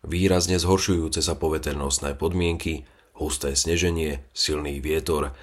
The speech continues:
zvyšujúce sa riziko pádu ďalších lavín,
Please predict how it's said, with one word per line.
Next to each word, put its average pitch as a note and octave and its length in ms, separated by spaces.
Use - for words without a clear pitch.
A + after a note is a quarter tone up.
zvyšujúce F2+ 720
sa E2+ 160
riziko D#2+ 400
pádu D2 320
ďalších C#2 480
lavín, D2 400